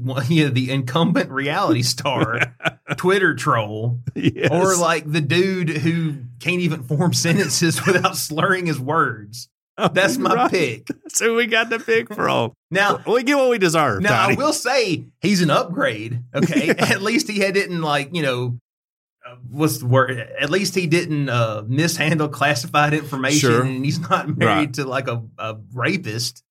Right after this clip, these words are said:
Speaker 2: No.
Speaker 1: So he is an upgrade.
Speaker 2: I did sponsor a crime bill that put tons of minorities in prison,
Speaker 1: <laughs>
Speaker 2: but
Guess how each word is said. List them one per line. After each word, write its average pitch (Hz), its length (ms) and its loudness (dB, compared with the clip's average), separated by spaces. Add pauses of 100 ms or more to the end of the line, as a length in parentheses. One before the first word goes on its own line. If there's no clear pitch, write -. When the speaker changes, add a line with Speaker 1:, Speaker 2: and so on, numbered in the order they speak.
(120)
Speaker 2:
No. 180 380 2
Speaker 1:
So 170 160 2
he 196 220 2
is 254 140 2
an 175 100 4
upgrade. 135 720 0 (180)
Speaker 2:
I 208 120 0
did 202 200 0
sponsor 185 540 0
a 180 60 0
crime 135 420 0
bill 117 220 4
that 107 120 -2
put 127 200 0
tons 120 240 2
of 101 80 0
minorities 104 600 2
in 90 120 -4
prison, 87 680 -4
Speaker 1:
<laughs> - 60 -14
Speaker 2:
but 110 380 2